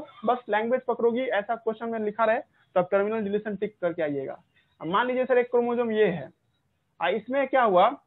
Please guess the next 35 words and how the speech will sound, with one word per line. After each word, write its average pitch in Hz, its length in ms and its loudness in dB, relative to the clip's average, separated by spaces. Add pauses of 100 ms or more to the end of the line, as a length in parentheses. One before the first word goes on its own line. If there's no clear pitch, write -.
(200)
यहाँ 196 220 -2
पे 262 120 -2
जीन 226 240 2
है, 160 220 -2 (200)
डीएनए 226 340 2
को 247 80 2
हम 240 120 2
लोग 240 120 6
एक, 226 160 6
दो, 240 100 4
तीन, 233 180 -4
चार 214 160 2
लिख 175 140 -2
देते 151 180 -6
हैं। 139 160 -14 (120)
क्रोमोसोम 208 360 -4
पे 214 180 2
डीएनए 214 260 -2
पाया 214 180 2
जाता 175 160 2
है 240 60 -2
ना, 254 80 -4
या 180 120 2
जीन 202 240 -2
पाया 202 160 4
जाता 202 180 -2
है 233 60 -4
ना, 180 100 -4 (500)
तो 190 60 -10
उसको 190 200 -2
ऐसे 208 240 4
लिख 190 140 2
दिए। 143 220 -6 (560)
और - 160 -6
इस 311 120 0